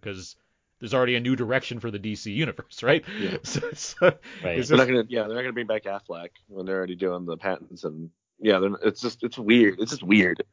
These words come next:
Speaker 1: It, it's a weird
Speaker 3: Yeah.
Speaker 1: scenario.
Speaker 3: Like,
Speaker 1: It's
Speaker 3: do you remember in, um, is it, I think it's Dark Knight, The Dark Knight, where in the beginning Batman's gone away, or is this Dark Knight Rises?
Speaker 1: Well, Rises
Speaker 3: And,
Speaker 1: is, yeah,
Speaker 3: and you get a
Speaker 1: yes.
Speaker 3: whole bunch of, like, those, like,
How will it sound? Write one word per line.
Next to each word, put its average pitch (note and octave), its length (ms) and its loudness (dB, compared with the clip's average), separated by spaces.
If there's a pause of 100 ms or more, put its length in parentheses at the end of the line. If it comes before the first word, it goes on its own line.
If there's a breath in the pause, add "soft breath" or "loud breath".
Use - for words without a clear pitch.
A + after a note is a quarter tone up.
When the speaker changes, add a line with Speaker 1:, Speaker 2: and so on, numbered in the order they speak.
Speaker 1:
It, C3 160 -6
it's D#3+ 140 -6
a - 20 -4
weird D#3 220 -2
Speaker 3:
Yeah. F#2 60 4
Speaker 1:
scenario. C#3+ 560 -2 (100)
Speaker 3:
Like, G3 100 6
Speaker 1:
It's - 100 -6 (160)
Speaker 3:
do E3 100 -2
you A3+ 40 6
remember C4+ 400 2
in, E3+ 400 2
um, A2 680 0 (340)
is A#2+ 160 4
it, A#2+ 280 2 (440)
I B2 80 2
think A#3+ 120 6
it's C3 140 0
Dark A#2+ 240 2
Knight, A#2 340 2
The G#2+ 60 -6
Dark A2+ 220 -4
Knight, A2+ 340 -4
where G#2+ 220 4
in B2 160 0
the A#2+ 80 4
beginning A2+ 360 4
Batman's G#2+ 380 0
gone G2+ 160 -2
away, G2 340 0
or C3 120 -2
is D3+ 80 0
this G3 100 -6
Dark F#3 140 -2
Knight C3+ 180 4
Rises? F2+ 580 2 (240 soft breath)
Speaker 1:
Well, G2+ 200 -8
Rises B2 260 6
Speaker 3:
And, G#2 100 4
Speaker 1:
is, F#2 220 -6
yeah, F#2+ 240 -2
Speaker 3:
and D3 100 6
you D3 80 6
get F3+ 80 4
a - 40 6
Speaker 1:
yes. D3 80 4
Speaker 3:
whole E3+ 100 2
bunch F3+ 160 -2
of, E3+ 60 0
like, C3+ 140 0
those, C#3 220 2
like, B2+ 320 -2